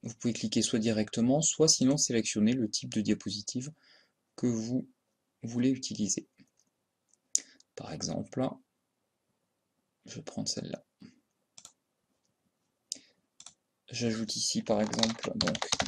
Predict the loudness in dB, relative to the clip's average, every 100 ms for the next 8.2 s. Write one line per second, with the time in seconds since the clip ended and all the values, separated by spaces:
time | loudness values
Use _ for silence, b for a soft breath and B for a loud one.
0 | -2 -2 0 0 2 4 6 4 4 2
1 | 4 4 4 0 0 -2 2 2 2 0
2 | _ _ -20 -20 _ _ -20 B B B
3 | B B _ _ 4 4 2 -2 -2 0
4 | 0 -2 -2 0 0 0 -4 -6 -8 -6
5 | -6 -8 -10 -20 -20 _ _ -12 -4 -2
6 | 0 -2 0 -2 0 -2 -2 -2 -6 -6
7 | -6 -6 -4 -4 -4 4 6 4 0 -2
8 | -2 -2